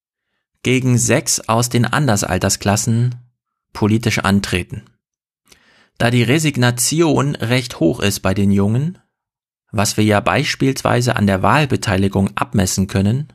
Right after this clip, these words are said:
die Jüngeren beteiligen sich mit fünfundfünfzig Prozent an Wahlen und die Älteren mit bis zu siebenundsiebzig Prozent, dann kommen wir hier alles mal grob über den Daumen gepeilt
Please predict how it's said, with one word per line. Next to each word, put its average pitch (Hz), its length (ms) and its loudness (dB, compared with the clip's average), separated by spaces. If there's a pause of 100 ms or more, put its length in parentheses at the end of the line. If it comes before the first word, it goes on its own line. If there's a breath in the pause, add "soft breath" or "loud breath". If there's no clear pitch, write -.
(520)
die 107 100 2
Jüngeren 113 640 2
beteiligen 110 520 0
sich 107 200 -2
mit 104 120 0
fünfundfünfzig 120 640 0
Prozent 104 380 -2
an 95 200 0
Wahlen 92 380 0
und 92 200 -6
die - 200 -4
Älteren 107 640 0 (340)
mit 98 240 -2
bis 110 160 -2
zu - 140 0
siebenundsiebzig 104 760 0
Prozent, 113 560 -2 (1000 loud breath)
dann 110 200 0
kommen 165 360 2
wir 127 180 2
hier 139 800 0
alles 120 340 0
mal 98 260 2
grob 107 460 -2
über 98 180 0
den 98 260 0
Daumen 110 560 2
gepeilt 101 800 -2